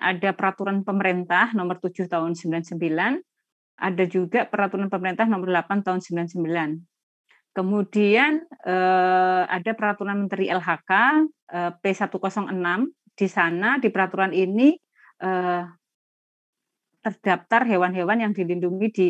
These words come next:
Indonesia, termasuk salah sat-, eh, salah sat-, di antaranya adalah harimau Sumatera dan gajah Sumatera.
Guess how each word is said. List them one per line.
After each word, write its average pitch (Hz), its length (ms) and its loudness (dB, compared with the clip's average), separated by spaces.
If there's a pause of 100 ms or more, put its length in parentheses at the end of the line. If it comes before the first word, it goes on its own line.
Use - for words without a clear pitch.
(120)
Indonesia, 160 480 -2 (260)
termasuk 170 640 -4
salah 165 320 -4
sat-, - 320 -8
eh, 160 160 -4
salah 165 240 -4
sat-, 160 240 -8
di 185 80 0
antaranya 175 480 2
adalah 180 320 -2
harimau 170 240 -4
Sumatera 165 480 -4
dan 247 240 0 (560)
gajah 190 240 0
Sumatera. 160 640 -4